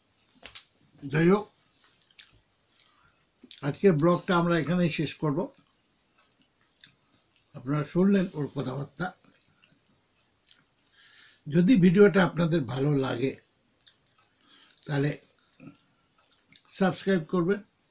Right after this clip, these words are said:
আমাদের নতুন সদস্যের খুব প্রয়োজন। যত সদস্য বাড়বে,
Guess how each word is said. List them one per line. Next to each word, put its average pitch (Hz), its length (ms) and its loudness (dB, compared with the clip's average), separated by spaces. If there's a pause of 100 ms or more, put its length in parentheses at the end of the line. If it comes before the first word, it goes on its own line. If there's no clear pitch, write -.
(540)
আমাদের 170 380 2
নতুন 190 360 0
সদস্যের 185 640 0
খুব - 360 -10
প্রয়োজন। 185 400 0 (1600)
যত 170 300 0
সদস্য 170 500 -2
বাড়বে, 147 480 -2